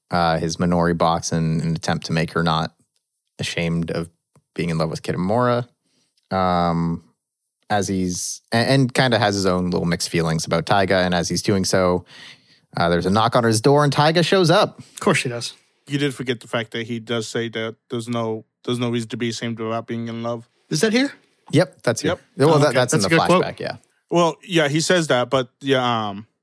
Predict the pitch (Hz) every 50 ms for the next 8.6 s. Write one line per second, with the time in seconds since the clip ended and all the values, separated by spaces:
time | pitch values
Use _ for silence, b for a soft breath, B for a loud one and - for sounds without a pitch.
0 | _ _ _ _ _ _ _ _ _ _ _ _ _ _ _ _ _ _ _ _
1 | _ _ - 160 160 151 156 151 143 135 131 127 135 139 131 123 139 127 120 123
2 | 117 - 123 120 117 - - - 123 117 110 107 107 110 113 107 101 98 - -
3 | 113 107 107 120 113 110 110 113 117 117 113 110 - _ - 123 139 135 135 131
4 | 123 - - 117 113 107 - - 113 104 110 127 - _ _ _ _ _ _ _
5 | _ _ _ _ _ _ _ _ 143 131 123 120 131 127 b b b _ _ _
6 | _ 147 151 156 151 147 - 147 147 147 139 - 139 131 131 123 117 117 117 117
7 | 120 131 - _ _ _ - - 139 127 - - 135 131 120 117 123 117 107 -
8 | 117 110 - - - 123 113 107 107 104 98